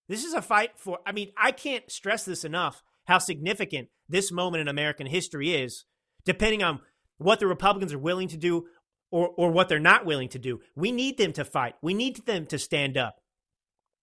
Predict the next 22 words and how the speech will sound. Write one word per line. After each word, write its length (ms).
So 160
I 120
don't 160
care. 360
You 100
know, 200
this 260
is 80
a 100
president 540
who 300
turned 360
the 80
White 240
House 260
into 240
a 60
circus. 540
He's 220
a 80
president 560
who 400